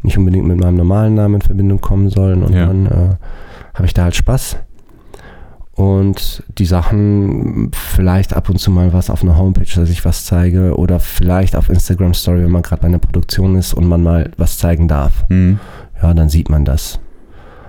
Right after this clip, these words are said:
Speaker 1: Aber ansonsten wird man das nicht unbedingt sehen. Außerdem ist das jetzt von der Ästhetik her, sag ich mal, ja, nicht unbedingt, das ist halt ein Commercial-Auftrag.
Speaker 2: Mhm.
Speaker 1: Ja. Da steht halt ein Typ mit einer Uhr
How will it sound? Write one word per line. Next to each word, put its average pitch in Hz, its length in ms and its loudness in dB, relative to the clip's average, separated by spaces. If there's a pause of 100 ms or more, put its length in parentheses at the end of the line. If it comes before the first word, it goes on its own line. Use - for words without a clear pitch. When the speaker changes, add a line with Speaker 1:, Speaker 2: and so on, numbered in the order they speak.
(120)
Speaker 1:
Aber - 180 -4
ansonsten 85 840 -2
wird 90 120 -2
man 87 200 2
das - 460 -4
nicht 90 200 -2
unbedingt 85 400 0
sehen. 98 280 0
Außerdem 82 340 -2
ist - 120 -4
das - 120 -12
jetzt - 320 -8 (500)
von 87 380 0
der 85 160 0
Ästhetik - 640 -2
her, 85 160 0
sag 82 180 0
ich - 160 -2
mal, 82 300 0
ja, 90 320 0
nicht 82 260 -2
unbedingt, 82 640 0 (800)
das - 120 -12
ist - 140 -6
halt 95 140 -2
ein 85 200 -2
Commercial-Auftrag. - 960 2 (220)
Speaker 2:
Mhm. 98 240 2 (120)
Speaker 1:
Ja. 90 220 0 (880)
Da - 120 -4
steht - 240 0
halt - 220 -2
ein 80 140 -2
Typ - 180 0 (380)
mit - 80 -2
einer 78 160 0
Uhr 95 260 2